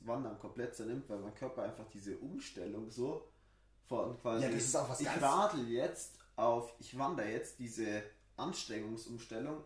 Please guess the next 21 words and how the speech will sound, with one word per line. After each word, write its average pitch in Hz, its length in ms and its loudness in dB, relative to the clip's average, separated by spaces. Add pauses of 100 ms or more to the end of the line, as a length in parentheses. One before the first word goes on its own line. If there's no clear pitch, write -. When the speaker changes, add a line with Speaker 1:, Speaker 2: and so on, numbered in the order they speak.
Speaker 1:
ich - 140 -8
kann 165 180 -2
schon 139 200 -4
beides, - 440 0
aber 110 240 -2
so 110 140 -6
diese 117 260 -8
flotte 139 340 -4
Umstellung 110 440 -4
zernimmt 98 340 -8
mich 104 160 -10
immer. 113 220 -6
Speaker 2:
Ja, 92 140 0
das - 160 -4
ist 92 80 -4
auch - 80 -2
eine - 120 -8
ganz, - 480 -4
eine - 100 -8
ganz - 240 -2
andere, 104 480 -2